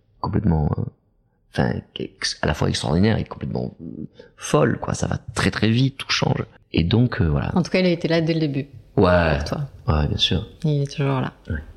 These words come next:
Speaker 2: Tu es passé derrière la caméra aussi ?
Speaker 1: Voilà,
Speaker 2: Ouais.
Speaker 1: non, mais je, je fais un court-métrage,
Speaker 2: Ouais.
Speaker 1: mais dont je suis assez fier, finalement.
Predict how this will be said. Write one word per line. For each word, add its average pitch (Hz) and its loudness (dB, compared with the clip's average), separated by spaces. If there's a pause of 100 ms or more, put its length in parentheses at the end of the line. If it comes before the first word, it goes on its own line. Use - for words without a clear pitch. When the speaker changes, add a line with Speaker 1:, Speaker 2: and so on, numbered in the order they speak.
(680)
Speaker 2:
Tu - 2
es - -4
passé 180 2
derrière 208 2
la 214 2
caméra 196 2
aussi ? 262 -6 (320)
Speaker 1:
Voilà, - 4
Speaker 2:
Ouais. 120 4
Speaker 1:
non, 92 4
mais 82 2
je, 92 0 (140)
je 78 -4
fais - -4
un 85 2
court-métrage, 85 0
Speaker 2:
Ouais. 151 4 (240)
Speaker 1:
mais 92 2
dont 104 4
je 101 -2
suis 95 2
assez 110 0
fier, 113 -2
finalement. 78 -2